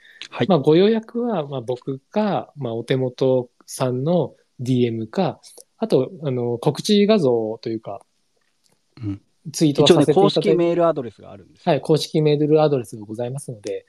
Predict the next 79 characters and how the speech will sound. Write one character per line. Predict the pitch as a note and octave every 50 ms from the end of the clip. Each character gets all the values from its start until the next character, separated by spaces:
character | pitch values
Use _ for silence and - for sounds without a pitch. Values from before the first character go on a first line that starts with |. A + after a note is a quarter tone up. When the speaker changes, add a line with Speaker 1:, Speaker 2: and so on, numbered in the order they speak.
| _ _ _ _ -
Speaker 2:
ま | F#3+
あ、 |
Speaker 1:
は | D#3+
い。 | -
Speaker 2:
そ | D#3+
ち | C#3 - F3+
ら | E3 E3 D#3+
に、 | E3+ F#3 G#3 G#3 F#3+ D#3 D3
あ | B2 A#2
の、 | A#2 A2+ A2+ A2+ A#2
送 | A#2 - - C3+
っ | -
て | _ - C3
い | A#2+
た | B2 A#2
名 | A#2 A#2+ A#2+
前 | B2 B2+ B2 A#2+ B2
と、 | A#2+ - - G#3 G#3 F#3 C#3 - - -
あ | B2+
と | - A#2 G#2 G2+ G#2+ -
人 | C#3+ C3+ C#3 B2 A2+
数 | G2+ G2+
と | F2+ - -
か | G2+ G#2+
ね、 | D3 F3+ - _ _ _ _ _ -
Speaker 1:
は | A#2+
い。 | A2+
Speaker 2:
送 | G2+ -
っ |
て | - -
い | A#2+ -
た | C#3
だ | A2 A#2+ -
け | - B2
れ | G#2+ G#2+
ば | G#2 G2 F#2+ F#2 _ _ _ _ _ - D#3+ G3+ - -
大 | C3 A#2 A2+
丈 | A2+
夫 | G#2+ G#2+
な | G#2 G2+
の | F#2+ F2+
で、 | G2 F#2 G2
よ | G#2
ろ | A2 A2
し | -
く | - -
お | G#2+
願 | G#2+ G#2+ G#2 G#2
い | G#2 -
し | - - G#2+
ま | G2 G2 B2+
す。 |
Speaker 1:
は | D#3
い。 | D3
ぜ | -
ひ | -
ね、 | C#3 G3 E3+
あ | A#2+ A2+
の、 | A2 A2 G#2+ G2+
例 | - G#2+ G2+ A2+ G#2+
え | G2
ば | F#2 F2 E2+ E2
で | - -
す | - - F3+
ね、 | F#3+
岩 | D#3 A#2 G#2+ G2+
手 | - G#2
県 | - G2+ F2+
に | F2+ F2+
お | G2+
住 | - -
ま | G#2+ G#2+
い |
の | G#2+ A2+
方 | - C#3 F#3 F3+
で | D3+
す | A2+ -
と | - -
か、 | - - -